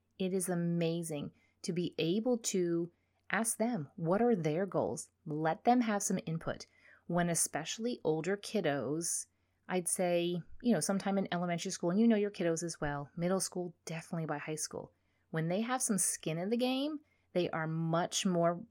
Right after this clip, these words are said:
prone and much more apt to actually go along with things, and they know that they get, they get a say, they get some input into their homeschool and into their education. Now, step number two,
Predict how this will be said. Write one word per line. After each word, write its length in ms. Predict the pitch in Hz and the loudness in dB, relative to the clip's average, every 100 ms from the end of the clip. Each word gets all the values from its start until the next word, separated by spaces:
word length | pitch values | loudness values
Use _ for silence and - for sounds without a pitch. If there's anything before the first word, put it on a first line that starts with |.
| _ | _
prone 340 | - 170 233 | -2 2 2
and 140 | 175 151 | 2 2
much 240 | 160 - | 0 0
more 200 | 180 - - | -2 -2 -2
apt 360 | 143 165 - - _ | 0 0 -4 -14 _
to 120 | - | -8
actually 380 | 160 160 - 165 | -6 -6 -6 -8
go 240 | 151 165 160 | -2 2 2
along 340 | 165 156 156 | 2 0 -2
with 180 | 151 151 | -4 -4
things, 280 | 135 139 151 | -4 -4 -6
and 160 | 151 | -4
they 160 | 151 160 | -2 0
know 240 | 165 156 | 2 2
that 220 | 151 143 | 0 -2
they 120 | 143 135 | -6 -4
get, 440 | 156 127 - - _ _ _ _ | -4 -4 -6 -14 _ _ _ _
they 80 | 208 | 0
get 180 | 277 269 | 0 2
a 80 | |
say, 420 | 240 - 175 233 160 | 2 2 2 -2 -2
they 120 | 139 | 0
get 160 | 165 | 0
some 160 | 175 160 | 0 -4
input 420 | - 180 175 147 - _ | -2 -4 0 -2 -2 _
into 500 | 180 175 175 - 160 | -2 -2 -2 -2 -2
their 220 | 151 147 143 | -2 -4 -4
homeschool 480 | 151 151 - 143 - | -6 -4 -2 -2 -2
and 120 | 147 | -4
into 240 | 156 156 143 | -6 -6 -6
their 180 | 139 | -6
education. 600 | - 143 - 131 - - - _ | -6 -8 -6 -6 -6 -10 -16 _
Now, 220 | 196 180 175 | 0 0 0
step 300 | - 214 - | 0 -2 0
number 260 | 202 180 | 0 0
two, 320 | 175 - 123 | -2 -2 -2